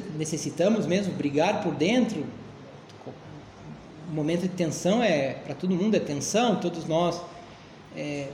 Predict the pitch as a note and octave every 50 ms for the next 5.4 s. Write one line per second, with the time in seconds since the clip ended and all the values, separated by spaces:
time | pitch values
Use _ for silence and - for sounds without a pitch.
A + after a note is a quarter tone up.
0 | F3 F3+ F3+ E3+ - F#3+ E3+ D#3 D#3 D#3 D3+ - D3+ - - E3+ F3 E3 D3+ D#3
1 | D3 F3+ F3 F3+ F3+ - E3+ D#3 - - D#3 C#3 C3+ C#3 C#3+ E3 G#3+ B3+ A3 E3+
2 | C#3+ C3 C#3+ C#3+ C#3+ D3+ C#3+ - - C3 C3+ C#3+ F#3+ D4 - - - - - -
3 | - - - - - - - - - - - - - - - - - - E3 D3+
4 | D3+ D#3 E3+ E3 D#3+ - - - F3 F3 - D#3 - G3 F#3 E3+ F3 F#3+ F#3+ -
5 | A#3 - - A3 G#3 G#3+ A#3+